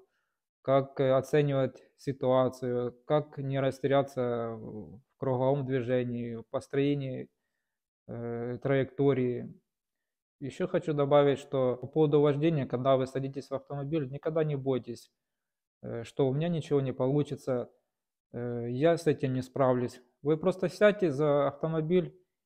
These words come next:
и у вас все получится. Достаточно сделать первое движение. Это первый метр проехать движение, а потом все оно у вас получится. Никогда не бойтесь. По поводу экзамена теории.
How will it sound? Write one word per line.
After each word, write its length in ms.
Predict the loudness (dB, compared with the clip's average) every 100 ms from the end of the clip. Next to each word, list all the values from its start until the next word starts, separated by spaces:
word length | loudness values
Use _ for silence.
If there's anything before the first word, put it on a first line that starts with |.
| _ -4
и 420 | -2 0 0 -2
у 60 | 0
вас 280 | 2 0 -2
все 240 | -6 -2 0
получится. 580 | 2 2 0 -4 -8 -6
Достаточно 640 | -6 -2 -2 -2 -4 -4
сделать 420 | 0 0 0 0
первое 380 | 0 4 4 2
движение. 480 | 0 -2 0 -2 -2
Это 120 | -6
первый 340 | -2 0 2 0
метр 320 | -2 -4 -6
проехать 840 | -2 -4 -6 _ -4 -2 -2 -2
движение, 460 | -4 -2 0 0 -2
а 120 | -6
потом 380 | -8 -2 -2 -2
все 360 | _ _ -4 -2
оно 320 | -4 -4 -8 _ _ _ _ _ _ _
у 60 | -4
вас 180 | -4 -2
получится. 600 | -4 -2 -6 -12 -20 -20
Никогда 440 | -12 -10 -4 -2 -2
не 100 | -4
бойтесь. 560 | -4 -6 -6 -12 -20 _ _ _ _ _ _ _ _
По 80 | 0
поводу 280 | 0 4 2
экзамена 520 | 4 4 4 4 0
теории. 640 | 2 2 4 4 2 -2